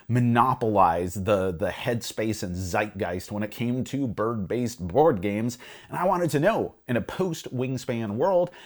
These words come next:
how do you make a game all about birds and separate yourself? And yeah, I know there are lots of games out there that share themes, extremely close themes, and this is something that hasn't been a problem much in the past, but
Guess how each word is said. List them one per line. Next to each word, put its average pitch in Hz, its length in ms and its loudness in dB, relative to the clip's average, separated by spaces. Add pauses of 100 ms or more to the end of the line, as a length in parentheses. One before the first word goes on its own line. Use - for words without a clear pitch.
(120)
how 160 160 -2
do 185 80 2
you 175 100 0
make 151 280 -2
a 110 40 -4
game 165 480 0
all 135 280 4
about 113 420 4
birds 160 420 2 (100)
and 156 360 -4
separate - 580 -2
yourself? 87 420 -4
And 180 180 -4 (100)
yeah, - 240 -6 (120)
I 107 140 -6
know 92 540 -8
there 101 140 4
are 95 140 -4
lots 101 300 -2
of 107 80 -4
games 101 220 -2
out 78 160 -4
there 92 180 -4
that 98 180 -4
share 90 520 -6
themes, 139 400 -2 (320)
extremely 131 600 -2
close 208 380 0
themes, 87 360 -6
and 127 340 -2
this 147 180 2
is 143 160 -2
something 143 300 -4
that 123 120 -6
hasn't 135 500 -4
been 131 180 -2
a 208 60 -4
problem 117 360 -2
much 107 220 -4
in 90 40 -6
the 80 60 -8
past, - 400 -8
but 147 180 -2